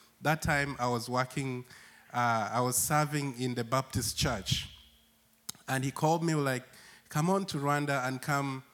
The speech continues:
let's serve together in the Anglican Church of Rwanda." I didn't know very much about the Anglican Church, but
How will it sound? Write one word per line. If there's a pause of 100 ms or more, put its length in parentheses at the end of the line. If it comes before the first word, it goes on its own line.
(200)
let's (440)
serve
together
in
the
Anglican
Church
of
Rwanda."
I
didn't
know (340)
very
much
about (240)
the
Anglican
Church, (340)
but